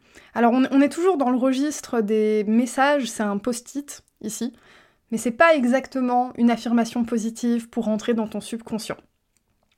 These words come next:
Tu vas te motiver, te coacher à chaque fois que tu vois ce message. Tu vas prendre un post-it et tu vas mettre un message motivant dessus.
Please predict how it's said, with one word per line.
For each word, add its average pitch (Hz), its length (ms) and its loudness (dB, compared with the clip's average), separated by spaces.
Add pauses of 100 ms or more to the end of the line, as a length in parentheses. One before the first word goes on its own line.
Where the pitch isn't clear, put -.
(320)
Tu 302 220 -4
vas 220 440 2
te 269 80 -2
motiver, 254 580 2
te - 140 -6
coacher 240 480 -2
à 214 100 -2
chaque 240 240 -6
fois 214 240 0
que 220 100 -6
tu 208 160 -8
vois 196 280 -4
ce - 180 -8
message. - 480 -4 (540)
Tu 277 120 -4
vas 262 140 6
prendre 262 600 -4 (180)
un 294 140 0
post-it 269 640 -6 (640)
et 240 100 -2
tu 233 120 -6
vas 233 120 4
mettre 277 240 -2
un 240 60 2
message 233 640 0 (140)
motivant 233 800 2
dessus. 220 500 -6